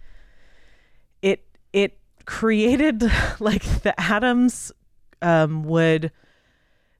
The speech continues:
they, like, extended past the shell of the atom and created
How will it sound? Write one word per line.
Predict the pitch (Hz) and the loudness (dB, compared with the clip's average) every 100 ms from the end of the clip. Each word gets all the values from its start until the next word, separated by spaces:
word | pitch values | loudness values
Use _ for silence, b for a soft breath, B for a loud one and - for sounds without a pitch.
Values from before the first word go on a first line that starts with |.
| - | -4
they, | 185 | 0
like, | 185 170 | 0 -2
extended | 165 - - 170 196 196 175 | -8 -8 -2 0 0 -2 -4
past | - 165 180 - | -4 -4 -4 -6
the | 165 | -10
shell | - 156 170 | -2 0 2
of | 165 | 0
the | 156 - | -2 -2
atom | 151 175 185 | -2 0 -2
and | - 160 | -4 -6
created | - 165 160 165 170 | -8 -4 0 2 2